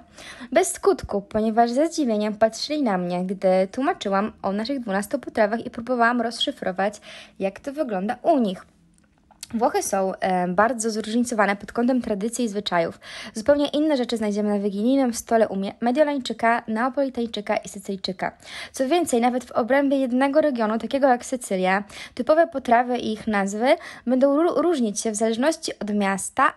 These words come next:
a nawet w zależności od rodziny. Jest jednak jedna rzecz, co do której wszyscy mieszkańcy Katanii byli zgodni. Na wigilijnym stole musi zagościć scacciata catanese.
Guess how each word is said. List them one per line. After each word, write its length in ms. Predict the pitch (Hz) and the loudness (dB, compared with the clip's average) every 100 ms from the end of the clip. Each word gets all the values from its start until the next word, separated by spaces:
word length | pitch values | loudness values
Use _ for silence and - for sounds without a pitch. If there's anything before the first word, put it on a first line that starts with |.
| _ | _
a 180 | 349 392 | 0 2
nawet 360 | 262 247 277 | -2 0 -2
w 40 | 262 | 2
zależności 760 | 330 359 240 208 208 - - | 2 2 -2 -4 -6 -10 -8
od 140 | - 202 | -6 -4
rodziny. 440 | 294 294 233 185 - - - | -2 -2 -2 -2 -8 -16 -4
Jest 180 | 311 330 | -2 2
jednak 320 | 381 294 - | 2 2 0
jedna 380 | 247 285 320 302 | 0 2 4 2
rzecz, 320 | 202 175 190 - - - | 4 4 2 -6 -18 -20
co 120 | - | -8
do 100 | 233 | -6
której 220 | 240 262 277 | -2 0 0
wszyscy 460 | - 330 - 339 | 0 0 0 -2
mieszkańcy 580 | 254 226 - 240 247 240 | -2 -2 -2 -4 -2 -4
Katanii 460 | 240 196 240 247 233 | -6 -2 0 2 2
byli 220 | 202 202 | 0 -2
zgodni. 460 | 185 180 165 165 - - - - | -4 -2 -2 -6 -12 -18 -10 -4
Na 80 | |
wigilijnym 580 | 233 254 302 415 415 294 | 0 0 0 0 2 0
stole 540 | 247 - 262 277 277 - | -2 0 4 6 4 2
musi 260 | 247 269 | -2 0
zagościć 540 | 240 220 240 240 247 - | -2 -2 -2 -4 -8 -8
scacciata 640 | - 196 - 269 269 277 | -4 -4 2 2 2 -2
catanese. 640 | - 190 185 180 175 170 | -4 -6 -4 -4 -4 -6